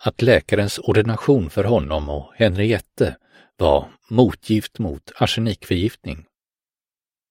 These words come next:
Ekvalls tillstånd försämrades under natten till fredagen,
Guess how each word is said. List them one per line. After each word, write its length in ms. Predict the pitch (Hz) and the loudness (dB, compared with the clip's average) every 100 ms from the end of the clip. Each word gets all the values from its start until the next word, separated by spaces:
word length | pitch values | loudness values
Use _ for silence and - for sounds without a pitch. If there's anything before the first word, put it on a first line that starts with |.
| _ _ _ _ _ _ _ _ _ | _ _ _ _ _ _ _ _ _
Ekvalls 580 | - 135 - 131 127 - - | 2 2 4 2 2 0 -12
tillstånd 520 | - 139 - - 85 82 | 0 0 0 -2 -4 -2
försämrades 720 | 104 107 76 73 78 92 - | -4 -4 -4 -2 -2 -2 -4
under 180 | 92 92 | -2 -2
natten 380 | 90 - - | -4 -6 -10
till 120 | 80 - | -12 -8
fredagen, 400 | 98 92 80 | -4 -4 -6